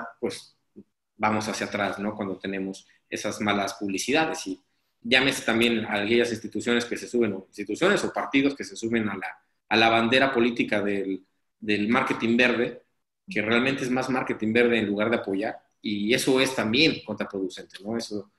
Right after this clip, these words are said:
lo vemos cada sexenio, lo vemos cada, eh, cambio de, de, ¿cómo se llama?, de administraciones, y eso se convierte también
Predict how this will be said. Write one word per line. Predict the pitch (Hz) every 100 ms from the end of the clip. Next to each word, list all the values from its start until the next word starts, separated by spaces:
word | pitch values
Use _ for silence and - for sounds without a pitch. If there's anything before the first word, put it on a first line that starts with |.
| - -
lo | 107
vemos | 117 113
cada | 123 120
sexenio, | 107 - 131 127 113
lo | 104
vemos | 107 107 -
cada, | 107 104 95 - - - _ _ -
eh, | 98 98 95
cambio | 123 120 104
de, | 95 87 _ _
de, | 95 92
¿cómo | 107
se | 98 107
llama?, | 110
de | 104 87 90 90
administraciones, | 98 95 98 95 151 147 -
y | 110
eso | 135 123 - - _
se | -
convierte | 95 101 113 117
también | 110 107